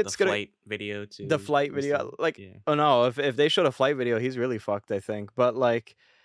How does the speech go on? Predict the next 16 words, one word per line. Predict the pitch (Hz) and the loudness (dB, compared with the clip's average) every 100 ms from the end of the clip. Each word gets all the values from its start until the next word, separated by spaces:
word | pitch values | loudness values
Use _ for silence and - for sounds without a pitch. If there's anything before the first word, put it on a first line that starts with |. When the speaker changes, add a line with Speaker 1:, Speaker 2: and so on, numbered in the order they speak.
| _ _ _ _ _ _ _ _ _ | _ _ _ _ _ _ _ _ _
Speaker 2:
I | 180 | -2
don't | 240 247 | 0 2
know | 240 | 0
if | |
he's | 240 214 | -2 -6
gonna | 202 | -2
go | 202 | 4
off | 185 185 | 4 4
the | 170 | 0
cuff | - 160 151 143 | 0 0 0 -4
yet, | 135 131 113 113 | 4 4 4 -2
just | 120 139 139 - | -2 0 0 -4
yet. | 127 117 107 - | 0 0 0 -2
Uh, | 131 131 - | 0 2 0
I | 139 | -2
think | 147 170 165 156 - - | 0 -2 -2 -4 -10 -20